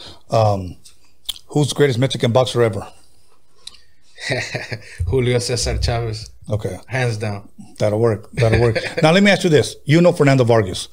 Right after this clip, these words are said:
Speaker 1: Who would
Speaker 2: And,
Speaker 1: he
Speaker 2: oh, and Salvador Sanchez.
Speaker 1: Of course.
Speaker 2: Yeah.
Speaker 1: Now, let me ask you this. Who do you think Fernando would say?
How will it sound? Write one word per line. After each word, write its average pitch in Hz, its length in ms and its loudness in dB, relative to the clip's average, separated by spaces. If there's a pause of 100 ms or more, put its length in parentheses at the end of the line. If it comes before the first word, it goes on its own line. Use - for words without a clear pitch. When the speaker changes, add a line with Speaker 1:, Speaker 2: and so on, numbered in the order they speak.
(420)
Speaker 1:
Who 202 100 4
would 202 120 4
Speaker 2:
And, 131 100 0
Speaker 1:
he 151 60 -4
Speaker 2:
oh, 156 200 2
and 135 120 0
Salvador 127 460 0
Sanchez. - 580 -12
Speaker 1:
Of 123 100 2
course. - 440 -2
Speaker 2:
Yeah. - 200 -16 (200)
Speaker 1:
Now, 123 80 4
let 143 120 4
me 160 100 6
ask 151 140 0
you 143 60 2
this. 113 160 -2 (240)
Who 202 160 4
do 190 60 4
you 170 180 4
think 120 340 -2 (640)
Fernando 120 320 2
would 104 180 -2
say? - 240 -6